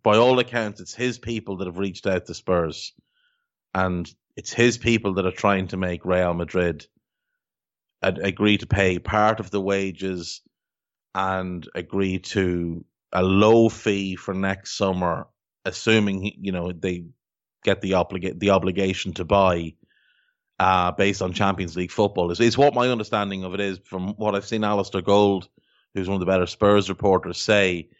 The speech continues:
is it will be an obligation to buy at the end of a loan period. So you'd assume it's gonna be based on if Spurs get Champions League, they'll buy Gareth Bale. If he's pushing for the move, it's a really good sign for them.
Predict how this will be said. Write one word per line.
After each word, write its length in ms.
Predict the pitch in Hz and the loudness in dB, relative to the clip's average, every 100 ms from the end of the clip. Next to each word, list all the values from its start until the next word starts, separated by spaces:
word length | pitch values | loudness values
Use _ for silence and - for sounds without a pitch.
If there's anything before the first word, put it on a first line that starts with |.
| _ _ | _ _
is 160 | - 92 | -10 -6
it 60 | 101 | -4
will 100 | 98 | -4
be 200 | 98 95 | -2 0
an 80 | |
obligation 720 | 98 95 98 104 107 107 - 98 | 2 2 0 2 2 2 -2 -6
to 100 | 95 | -2
buy 300 | 98 92 92 | 2 2 2
at 160 | 87 | -4
the 140 | - 95 | -4 -2
end 200 | 95 90 | -2 -2
of 100 | 87 | -6
a 60 | |
loan 420 | 92 98 110 113 104 | -4 0 2 2 -2
period. 520 | 101 90 87 85 - _ _ _ _ _ _ _ | -2 -2 -2 -6 -8 _ _ _ _ _ _ _
So 140 | - | 0
you'd 120 | 113 | 2
assume 380 | 107 - 135 139 | 2 4 4 4
it's 120 | 120 | 4
gonna 160 | - 110 | 0 -2
be 80 | 104 | -2
based 420 | 85 101 101 - | 0 -2 -2 -4
on 360 | 92 90 87 - _ | -4 -4 -8 -16 _
if 160 | - 101 | -10 -6
Spurs 300 | - 117 110 | 2 4 4
get 160 | 107 101 | 0 -4
Champions 420 | 104 95 95 92 | -2 -4 -6 -6
League, 300 | 95 87 71 | -4 -4 -6
they'll 200 | 95 92 | -4 -2
buy 240 | 92 92 | 0 0
Gareth 400 | 87 90 90 85 | 0 -4 -4 -4
Bale. 420 | - 92 87 78 _ - - - _ _ - | 0 0 0 -4 _ -20 -20 -20 _ _ -4
If 120 | 131 | 0
he's 220 | 147 185 | 2 2
pushing 420 | - 170 165 156 | 2 2 2 0
for 140 | 147 151 | -2 -2
the 80 | 139 | 0
move, 280 | 139 139 | 2 2
it's 120 | 117 117 | 0 -4
a 60 | |
really 280 | 110 113 107 | 0 0 0
good 200 | 107 98 | -2 -4
sign 360 | - 104 107 104 | 0 2 2 0
for 140 | 110 | 2
them. 400 | 104 104 104 95 | 2 2 0 -8